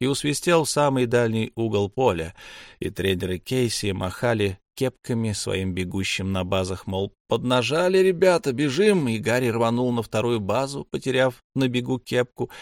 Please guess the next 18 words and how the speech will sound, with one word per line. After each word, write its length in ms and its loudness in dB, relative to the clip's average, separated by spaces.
и 80 2
увидел, 320 2
как 240 -2
тренер 300 -2
машет 440 -4
ему: 280 -6
«Давай 320 0
дальше», 400 0
и 100 -2
ещё 300 0
поднажал, 720 0
миновал 380 2
третью 420 0
базу 520 2
и 100 -2
коснулся 580 0
домашней 560 -2
пластины, 720 -4